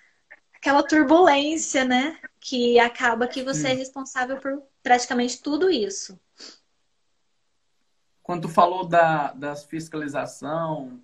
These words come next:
Speaker 2: da vigilância, como é que é? O que eu tenho por fora, né, que eu não atuei na área, que é muito chato, mais rigoroso que em drogaria, que os cara fica bem em cima, né? Mas também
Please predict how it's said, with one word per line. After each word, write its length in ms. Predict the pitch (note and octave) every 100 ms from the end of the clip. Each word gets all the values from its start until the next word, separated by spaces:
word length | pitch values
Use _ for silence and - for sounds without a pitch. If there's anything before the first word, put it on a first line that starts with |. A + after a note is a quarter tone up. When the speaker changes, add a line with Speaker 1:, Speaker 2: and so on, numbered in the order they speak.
| _
Speaker 2:
da 120 | C3
vigilância, 600 | C3 C3 C3 C3+ D3 E3
como 200 | E3 G3+
é 80 | A#3
que 160 | -
é? 220 | D#3+ A#2 _ _ _ -
O 120 | G3
que 140 | G#3
eu 120 | A#3 A3+
tenho 420 | - G3+ B3 B3+
por 220 | - G#3
fora, 420 | - D#3 F3+ G#3+
né, 100 | F#3+
que 100 | F3
eu 60 | D#3+
não 160 | D#3
atuei 320 | D#3+ F3 E3 D#3+
na 140 | D#3
área, 380 | D3 D#3+ G3 - _ _ _
que 120 | F3
é 40 |
muito 540 | F#3+ G3+ B3 D4+ D4 C4
chato, 500 | - E3+ F#3+ G#3 E3+
mais 440 | E3 F3+ A#3 -
rigoroso 640 | A3 G3 E3+ F3 G#3+ A3+
que 180 | - G3
em 60 | F#3
drogaria, 680 | E3+ D#3+ D3 C3+ C#3 F3 E3
que 60 | -
os 120 | -
cara 360 | D#3 D#3+ E3 _ _ _ _ _ _
fica 240 | - F#3+
bem 180 | G3 G3+
em 40 | C4
cima, 400 | - A#3+ G#3 D#3
né? 140 | C3
Mas 280 | C3+ D3 D#3+
também 520 | F3 E3+ E3 G3+ A#3+